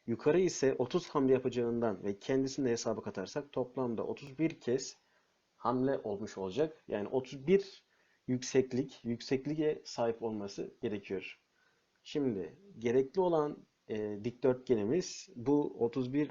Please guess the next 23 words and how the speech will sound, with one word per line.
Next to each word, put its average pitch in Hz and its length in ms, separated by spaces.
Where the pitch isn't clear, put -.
ile 98 340
yirmi 127 320
altının 113 420
çarpımından 127 840
oluşması 101 460
gerekiyor. 98 560
Altı 131 380
ile 151 200
biri 143 160
çarptık, 143 640
altı. 110 600
Altı 127 320
ile 123 100
üçü 110 180
çarptık, - 760
on 120 220
sekiz. 92 500
İki 131 280
ile 170 340
otuz 127 280
biri 127 160
çarptığımız 123 500
zaman 104 340